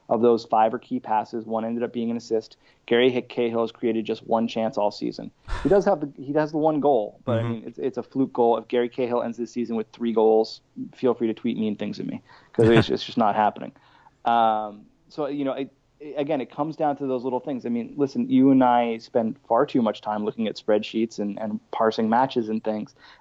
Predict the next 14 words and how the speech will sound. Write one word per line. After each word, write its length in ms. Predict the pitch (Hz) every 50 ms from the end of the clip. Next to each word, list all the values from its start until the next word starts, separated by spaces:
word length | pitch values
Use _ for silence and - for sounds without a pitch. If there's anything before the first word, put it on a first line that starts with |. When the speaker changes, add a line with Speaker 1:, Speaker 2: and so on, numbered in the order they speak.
| _ -
Speaker 1:
and 120 | 127 123
you 80 | 123 127
realize 480 | 120 127 135 131 127 123 123 120 113 110
that 280 | 117 113 110 113 - _
most 680 | - 127 120 120 117 117 117 120 123 135 135 - - -
players 680 | - _ 139 131 120 117 110 107 107 110 113 - - - _ _ _ _ _
end 320 | 120 117 117 117 113 - 120
up 200 | 110 - - -
being 340 | 117 113 113 110 107 107 110
ranked 400 | 110 107 107 107 - - - _ _
in 180 | - 113 104 107
tiers. 540 | - - - 160 127 - - - - - - - - - - _
So 120 | - - 123
there's 320 | 117 117 113 113 - -